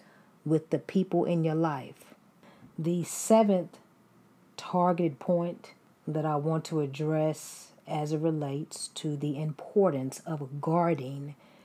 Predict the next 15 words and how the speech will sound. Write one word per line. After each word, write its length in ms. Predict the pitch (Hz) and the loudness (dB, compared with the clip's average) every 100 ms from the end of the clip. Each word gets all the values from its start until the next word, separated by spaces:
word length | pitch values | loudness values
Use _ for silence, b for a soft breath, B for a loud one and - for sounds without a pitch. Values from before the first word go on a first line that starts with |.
| b | b
your 220 | - 151 139 | -6 -4 -4
God-honoring 1900 | 139 151 156 156 160 160 143 - _ _ _ _ 156 170 170 165 160 143 | -4 0 0 0 0 -2 -4 -8 _ _ _ _ -4 0 0 0 0 -2
aims 840 | - 135 143 147 170 175 180 - - _ _ b b b b b _ _ _ _ _ _ | -6 -8 -6 -4 -4 -6 -10 -16 -20 _ _ b b b b b _ _ _ _ _ _
is 840 | - 160 147 139 135 135 - - - _ _ _ _ _ _ _ _ _ - | -4 -2 0 0 -2 -6 -10 -12 -14 _ _ _ _ _ _ _ _ _ -4
when 200 | 165 160 | -2 0
the 160 | 147 - | -2 -4
aim 520 | 180 196 214 202 190 | 0 4 6 6 4
has 420 | 170 - 175 175 156 | 0 0 0 0 0
been 240 | 180 175 | 0 0
confirmed 760 | 160 147 180 185 185 180 170 - 139 | -2 -2 2 4 2 0 -4 -6 -4
by 180 | 156 | -2
God 560 | 156 165 175 175 180 185 - _ _ _ _ _ _ _ _ _ _ _ _ _ - | 2 2 4 2 -2 -8 -12 _ _ _ _ _ _ _ _ _ _ _ _ _ -8
and 240 | 156 143 | -6 -6
people 400 | - 208 202 185 | 2 4 4 0
provide 1000 | 175 160 143 156 160 160 156 156 151 147 | -2 -4 -2 0 2 2 2 0 -2 -6